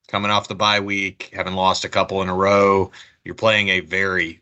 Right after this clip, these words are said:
beatable team at home again, having lost to Houston a couple weeks ago. Uh, this feel, this feel, this has must-win vibes to it for me. If this team is really gonna gear up and, and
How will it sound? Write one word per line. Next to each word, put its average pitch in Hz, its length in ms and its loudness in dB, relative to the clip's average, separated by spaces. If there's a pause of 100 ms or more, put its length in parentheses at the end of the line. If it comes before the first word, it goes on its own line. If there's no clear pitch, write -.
beatable 90 400 -4
team 98 220 -2
at 85 80 -4
home 95 260 0
again, 90 480 0
having 90 300 -4
lost 85 240 0
to 85 80 -12
Houston 95 320 -4
a 90 80 -2
couple 95 240 0
weeks 98 220 -4
ago. 101 420 2 (880)
Uh, 78 280 -6 (140)
this 98 220 -4
feel, 110 220 2
this 107 260 -4
feel, 127 260 4
this 131 220 -2
has 139 220 2
must-win 107 680 -4
vibes 90 400 -2
to 92 160 -6
it 71 160 -10 (420)
for 92 140 -2
me. 80 300 -4 (260)
If 92 140 -12
this 104 180 -2
team 104 240 0
is 87 160 -8
really 107 580 0
gonna 101 320 -2
gear 95 320 -2
up 92 260 0
and, 87 220 -4
and 85 460 -4